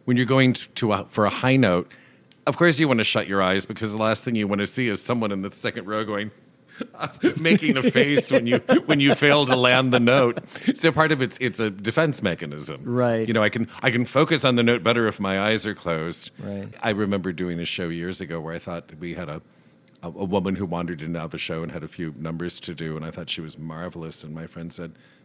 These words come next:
Speaker 1: "M-, you know, my God, did she just fall off the turnip truck? You don't shut your eyes on stage when you sing."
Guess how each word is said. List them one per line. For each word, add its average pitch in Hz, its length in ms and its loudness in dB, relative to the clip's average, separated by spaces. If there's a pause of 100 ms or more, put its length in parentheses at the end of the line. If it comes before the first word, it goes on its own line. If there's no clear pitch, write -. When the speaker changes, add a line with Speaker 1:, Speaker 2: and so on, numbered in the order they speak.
Speaker 1:
"M-, 107 320 -8
you 104 100 -4
know, 85 160 -6
my 90 200 -6
God, 87 280 -6
did 78 140 -12
she - 160 -8
just 78 300 -14
fall 85 280 -6
off 82 200 -8
the 85 80 -10
turnip 85 400 -10
truck? 87 340 -8
You 104 80 -8
don't 95 260 -6
shut - 220 -6
your 80 160 -10
eyes 80 220 -8
on 80 140 -8
stage 80 320 -8
when 82 120 -8
you 80 80 -8
sing." 82 380 -8